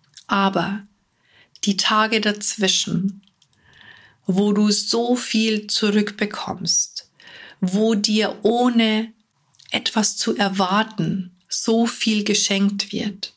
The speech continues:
das sind für mich einfach die unbezahlbaren Momente, denn unsere Vierbeiner hinterlassen für immer Spuren in unserem Herzen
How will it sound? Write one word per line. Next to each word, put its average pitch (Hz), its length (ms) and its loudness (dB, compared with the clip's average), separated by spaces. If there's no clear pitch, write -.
das 196 200 0
sind 190 140 0
für 190 160 0
mich 196 300 0
einfach 185 340 -2
die - 160 -4
unbezahlbaren 185 1080 2
Momente, 175 680 0
denn 175 460 2
unsere 180 300 0
Vierbeiner 196 800 2
hinterlassen 190 800 0
für - 160 0
immer 196 360 2
Spuren 202 500 2
in 175 140 2
unserem 180 360 0
Herzen 185 880 -2